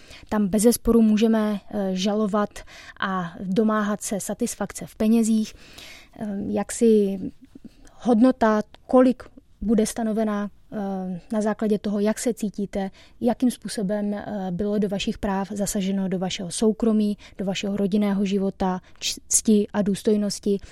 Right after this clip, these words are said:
taky pověsti na pracovišti. Takže pokud, eh, tady tyto jaksi předpoklady nastanou, eh, tak se budeme muset zabývat tím, jak dlouho se to dělo a určit určitou kompenzaci.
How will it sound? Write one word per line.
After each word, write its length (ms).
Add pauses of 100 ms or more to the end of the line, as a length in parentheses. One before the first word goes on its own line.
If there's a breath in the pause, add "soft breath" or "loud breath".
(100)
taky 200
pověsti 500
na 100
pracovišti. 600 (380 loud breath)
Takže 220
pokud, 360
eh, 300 (680)
tady 180
tyto 400 (120)
jaksi 260
předpoklady 500
nastanou, 600 (340 loud breath)
eh, 320
tak 180
se 140
budeme 260
muset 220
zabývat 380
tím, 220
jak 240
dlouho 420
se 140
to 120
dělo 440 (340 soft breath)
a 280
určit 400
určitou 360
kompenzaci. 720